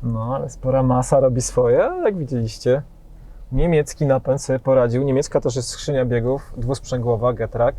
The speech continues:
A jeżeli chodzi o zawieszenie, to nie wiemy, kto opracowywał, ale mówię o tym, bo zawieszenie w tym samochodzie,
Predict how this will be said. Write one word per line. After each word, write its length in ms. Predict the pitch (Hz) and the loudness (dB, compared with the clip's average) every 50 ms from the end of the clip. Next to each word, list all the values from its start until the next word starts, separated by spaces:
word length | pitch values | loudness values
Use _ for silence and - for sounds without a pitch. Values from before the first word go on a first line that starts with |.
| - - - - - - - | -6 -14 -12 -14 -14 -12 -4
A 60 | - 131 | -2 -2
jeżeli 200 | 135 135 135 120 | 0 0 2 2
chodzi 200 | 139 127 123 127 | 2 2 2 2
o 40 | |
zawieszenie, 440 | 117 127 117 123 117 - 131 127 123 | 2 2 2 2 0 0 0 0 0
to 120 | 123 - 123 | 0 0 0
nie 180 | 127 127 127 | 2 2 0
wiemy, 300 | 117 139 170 170 147 127 | 2 2 2 4 2 0
kto 180 | 117 - - 113 | -2 0 -2 -2
opracowywał, 540 | 110 120 113 107 131 120 123 143 156 160 - | -2 -2 -4 -2 -2 -2 0 2 2 2 2
ale 180 | - 131 139 | 2 2 0
mówię 260 | 151 175 170 175 165 | 0 0 0 0 0
o 40 | 160 | 0
tym, 200 | - 165 160 151 | 0 -2 -4 0
bo 240 | 147 147 143 143 - - - - - - - | 2 2 2 2 0 -4 -8 -20 -20 -10 -2
zawieszenie 500 | 123 139 131 143 139 - 160 143 143 131 | 0 0 0 0 0 0 0 0 -2 -2
w 40 | |
tym 120 | - 135 127 | -6 -8 -8
samochodzie, 580 | - 123 120 117 113 127 123 120 123 123 123 | -6 -6 -4 -2 -2 -2 -2 -2 -4 -4 -6